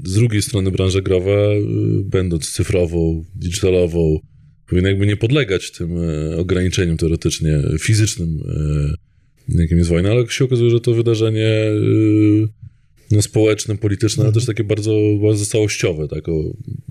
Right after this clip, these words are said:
Speaker 1: angażujące wszystkich i wszystko wokół, pomimo że już pewnie trochę się, my jako my pewnie troszeczkę męczymy, bo, e, bo faktycznie już mieliśmy wychodzić z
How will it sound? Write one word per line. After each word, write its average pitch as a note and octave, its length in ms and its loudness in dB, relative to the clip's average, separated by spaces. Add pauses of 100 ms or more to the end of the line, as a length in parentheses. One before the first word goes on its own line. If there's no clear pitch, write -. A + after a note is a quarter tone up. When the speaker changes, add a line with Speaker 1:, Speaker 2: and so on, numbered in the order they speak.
(1300)
Speaker 1:
angażujące G#2 760 0
wszystkich - 560 -4
i G2 80 -6
wszystko - 580 -4
wokół, C#3+ 440 -2 (200)
pomimo A2 240 2
że A2 80 2
już G#2+ 120 0
pewnie G#2 280 0
trochę G2+ 300 0
się, G2+ 160 -2 (120)
my G#2 200 2
jako G2 200 -2
my G2 160 2
pewnie F2+ 300 0
troszeczkę F2+ 360 0
męczymy, A2 420 2
bo, D#2 140 -2 (680)
e, D2 420 0 (100)
bo D#2+ 80 0
faktycznie - 400 -4
już - 100 -6
mieliśmy D#2+ 220 0
wychodzić D#2+ 380 0
z E2 360 2